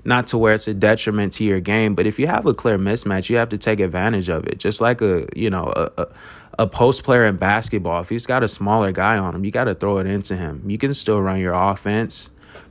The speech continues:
but when opportunity persists, you have to take advantage of that. And I don't think the Niners were taking advantage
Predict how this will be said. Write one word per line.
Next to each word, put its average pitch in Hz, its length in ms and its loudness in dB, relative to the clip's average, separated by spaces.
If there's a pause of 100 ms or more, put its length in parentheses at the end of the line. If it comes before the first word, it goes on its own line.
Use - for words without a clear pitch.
but 98 100 4
when 101 180 2
opportunity 113 680 2
persists, 98 680 0
you 113 120 0
have 113 240 2
to 104 100 -10
take 95 220 2
advantage 92 540 0
of 92 80 -2
that. 85 260 0
And 87 140 -2
I 110 100 2
don't 113 220 0
think 107 260 -2
the 101 100 -2
Niners 98 480 0
were 90 80 -4
taking 98 360 -2
advantage 95 520 -2